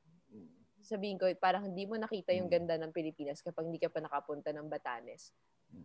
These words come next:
Speaker 1: Tsaka madami pa. Sobrang ganda talaga eh. Sobrang ganda ng Pilipinas.
Speaker 2: Kaya namin natanong yun,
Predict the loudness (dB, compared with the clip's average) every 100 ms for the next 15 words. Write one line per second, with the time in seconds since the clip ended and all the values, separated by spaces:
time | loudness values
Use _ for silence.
0 | -10 -2 0 6 10 10 8 6 4 0
1 | -6 -6 4 4 4 4 2 2 0 0
2 | -6 -8 -4 0 0 0 -6 _ -8 -8
3 | -8 -10 -12 -16 -20 _ _ _ 4 10
4 | 12 12 12 12 10 10 12 12 12 10
5 | 10